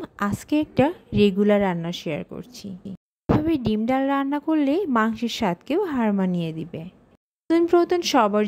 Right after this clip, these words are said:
জন্যই এই রান্নাটা অনেক সহজ হবে, আর যারা ব্যাচেলর হিসেবে থাকেন তাদের জন্য আরও বেস্ট হবে। এভাবে ডাল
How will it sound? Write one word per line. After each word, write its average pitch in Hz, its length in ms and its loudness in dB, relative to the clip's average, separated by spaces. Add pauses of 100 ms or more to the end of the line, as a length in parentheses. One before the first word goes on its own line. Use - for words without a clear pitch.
জন্যই 196 360 0 (160)
এই 220 140 2
রান্নাটা 180 420 -2 (200)
অনেক 226 200 0 (120)
সহজ 185 280 -2 (120)
হবে, 165 260 -6 (500)
আর 262 80 4 (100)
যারা 285 200 6 (100)
ব্যাচেলর 185 460 -2
হিসেবে 208 280 -2 (100)
থাকেন 233 260 -2 (120)
তাদের 180 320 2
জন্য 190 140 0 (200)
আরও 214 160 2 (100)
বেস্ট 165 260 -6 (120)
হবে। 156 240 -8 (760)
এভাবে 339 160 8 (120)
ডাল 196 160 4